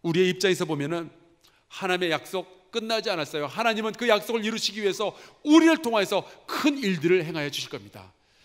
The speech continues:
아직까지 우리가 희망을 버릴 때가 아니에요. 그런데 하나님의 입장에서 보더라도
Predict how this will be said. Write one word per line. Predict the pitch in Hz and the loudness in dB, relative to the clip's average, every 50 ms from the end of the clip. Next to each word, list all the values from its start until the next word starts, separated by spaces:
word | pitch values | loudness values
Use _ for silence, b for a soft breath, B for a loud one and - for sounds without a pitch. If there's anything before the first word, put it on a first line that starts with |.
| b b b | b b b
아직까지 | - 139 180 175 220 226 - 247 214 262 | -2 0 0 0 0 0 0 0 2 2
우리가 | 247 226 240 233 | 0 0 0 0
희망을 | 226 - - 269 233 226 226 220 - | 0 0 -4 -2 0 0 0 0 0
버릴 | 165 147 143 139 | -2 -4 -4 -4
때가 | 139 151 143 - | -6 -8 -8 -8
아니에요. | 120 110 - - - - _ _ _ - | -12 -12 -14 -20 -20 -20 _ _ _ -4
그런데 | - 202 214 190 160 170 175 175 156 123 B B B B B B B B B B | 2 2 2 4 2 0 0 0 -2 -4 B B B B B B B B B B
하나님의 | - - - - 294 320 311 311 302 294 269 277 254 226 | -8 -4 -2 4 4 6 6 6 2 2 0 0 0 0
입장에서 | 226 233 - 247 220 - 226 | -2 -2 -2 -2 0 0 -4
보더라도 | - - 185 185 180 170 143 131 123 165 160 135 110 - - _ | -2 -2 -2 -2 -2 -2 -4 -4 -4 -4 -6 -6 -6 -10 -18 _